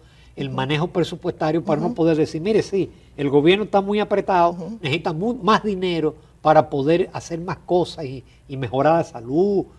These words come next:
Speaker 1: y otras, y otras áreas importantes"?
Speaker 2: Sí. Eh, justamente cuando uno analiza la situación de las finanzas públicas, nos encontramos ante una situación sui generis,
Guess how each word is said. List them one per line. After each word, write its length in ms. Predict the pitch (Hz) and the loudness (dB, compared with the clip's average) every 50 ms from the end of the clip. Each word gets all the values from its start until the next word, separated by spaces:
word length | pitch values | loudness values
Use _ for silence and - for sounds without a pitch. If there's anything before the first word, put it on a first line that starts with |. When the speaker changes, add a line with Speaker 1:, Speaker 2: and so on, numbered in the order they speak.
| _ _ _ - | _ _ _ -14
Speaker 1:
y 120 | 143 135 | -10 -8
otras, 300 | 143 147 170 143 - - - | -8 -6 -6 -6 -8 -8 -10
y 80 | - 147 | -8 -8
otras 300 | - - 151 135 - - | -6 -6 -6 -8 -6 -6
áreas 220 | 165 151 147 123 | -6 -4 -4 -6
importantes"? 680 | 139 127 - 135 123 - - 131 120 107 - _ - - - - _ _ | -8 -12 -14 -20 -20 -16 -14 -14 -14 -16 -20 _ -20 -20 -20 -20 _ _
Speaker 2:
Sí. 360 | _ - - 233 202 175 160 - - _ _ _ _ - - - - - _ _ | _ -10 -6 -4 -4 -4 -6 -12 -18 _ _ _ _ -20 -20 -20 -20 -20 _ _
Eh, 200 | - 202 214 196 | -8 -6 -6 -6
justamente 720 | 196 208 233 294 - - 381 339 285 247 220 214 214 220 196 | -4 -6 -6 -6 -2 -2 -2 -2 0 -2 -4 -4 -4 -6 -6
cuando 420 | 180 - 208 202 196 196 196 196 196 | -2 -2 -2 -2 0 -2 -2 -2 -2
uno 180 | 214 240 285 | -2 -2 -4
analiza 380 | 302 339 302 247 254 254 - 254 | -4 -4 -4 -6 -6 -6 -6 -4
la 120 | 208 208 | -6 -4
situación 380 | - 190 185 202 180 202 202 220 | -4 -6 -6 -6 -6 -6 -4 -2
de 60 | 233 | -2
las 120 | 240 240 | -2 -2
finanzas 440 | - 247 214 220 240 - 254 240 - | -4 -6 -6 -6 -8 -8 -12 -14 -12
públicas, 680 | - - 208 185 165 175 165 - - 165 165 170 - - _ - - - - - - - - - | -4 -2 -2 -2 -2 -4 -8 -6 -6 -8 -8 -8 -12 -20 _ -20 -20 -20 -20 -20 -20 -20 -20 -10
nos 160 | - 196 202 247 | -8 -8 -4 -4
encontramos 640 | 226 214 233 214 - - 208 214 233 269 277 269 | -2 0 0 -2 -2 0 -2 -2 0 0 0 0
ante 300 | 269 269 262 - 247 220 | 0 -2 -4 0 0 2
una 220 | 214 220 247 269 254 | 2 2 0 -2 -4
situación 500 | - 262 - 262 233 - - 233 247 247 | -6 -10 -10 -10 -10 -4 -4 -4 -4 -2
sui 180 | - 254 208 | -6 -8 -6
generis, 540 | 165 196 208 214 196 190 180 165 165 190 196 | -2 0 0 0 0 -4 -4 -6 -6 -8 -10